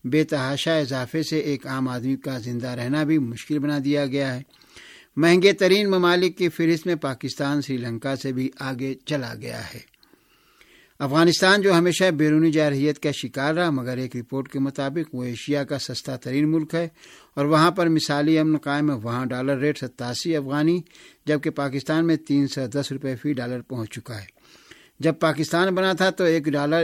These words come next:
ایک روپے کا تھا، جو بڑھ کر یہاں تک پہنچ چکا ہے۔ مطلب یہ ہے کہ قومی معیشت اور کرنسی کا بنگلہ دیش، نیپال اور بھوٹان سے بھی برا حال ہے،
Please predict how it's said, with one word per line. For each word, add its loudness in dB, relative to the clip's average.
ایک -4
روپے -4
کا -2
تھا، -6
جو -6
بڑھ 2
کر 0
یہاں -4
تک -10
پہنچ -8
چکا -16
ہے۔ -20
مطلب 4
یہ 6
ہے 6
کہ 2
قومی 4
معیشت 2
اور 0
کرنسی -2
کا 0
بنگلہ -2
دیش، 0
نیپال -4
اور -2
بھوٹان -6
سے -4
بھی 0
برا -4
حال -12
ہے، -20